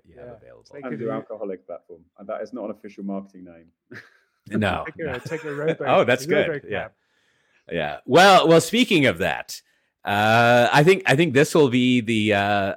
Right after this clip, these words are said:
Speaker 1: I, I don't think I'll come up with any bonus episodes to sneak into the feed, but this will be the last episode for the year. I think it's been, it's been great, you two, do, kind of rebooting this, uh, podcast finally. It's fun. I think, I think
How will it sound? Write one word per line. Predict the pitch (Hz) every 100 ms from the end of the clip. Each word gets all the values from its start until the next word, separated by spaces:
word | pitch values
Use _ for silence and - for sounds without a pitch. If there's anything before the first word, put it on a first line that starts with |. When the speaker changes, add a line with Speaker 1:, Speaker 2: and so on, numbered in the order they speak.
| -
Speaker 1:
I, | 117 -
I | 147
don't | 151 135
think | 120
I'll |
come | 110 120 107
up | 95
with | 101
any | 104 95
bonus | 76 92 90 -
episodes | 82 82 - 80 73
to | -
sneak | - 98 -
into | 82
the | 85
feed, | 85 110 120
but | 120
this | 165
will | 180
be | 143
the | 127 123
last | 113 117
episode | 117 107 98 101 90
for | 95
the | 87
year. | 87 87 - _ _ _
I | -
think | 151 160
it's | 131 -
been, | 156 139
it's | 120 113
been | 143 120
great, | 131 143
you | 104
two, | 104 110 98 127 - 98
do, | 110 107
kind | 120 113
of | 101
rebooting | 107 113 110 107 104
this, | 95 92 -
uh, | 87
podcast | - 92 85 92 82
finally. | - 85 80 85 - _ _
It's | - -
fun. | 113 113 135
I | 110
think, | 113 147 131 - _ _ -
I | 127
think | 139